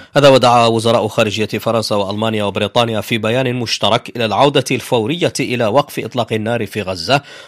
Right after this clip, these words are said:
وطالبوا إسرائيل بالسماح بدخول المساعدات الإنسانية إلى القطاع،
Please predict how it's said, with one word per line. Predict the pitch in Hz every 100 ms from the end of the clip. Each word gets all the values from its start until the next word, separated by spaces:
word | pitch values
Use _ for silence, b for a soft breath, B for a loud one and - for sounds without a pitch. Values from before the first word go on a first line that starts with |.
| B
وطالبوا | 101 120 143 139 127 -
إسرائيل | 117 113 104 120 131
بالسماح | 107 - 110 127 127 120
بدخول | 110 101 - 120
المساعدات | 107 107 - 101 98 117 -
الإنسانية | 107 104 - 101 117 117 117
إلى | 104
القطاع، | 95 95 107 107 123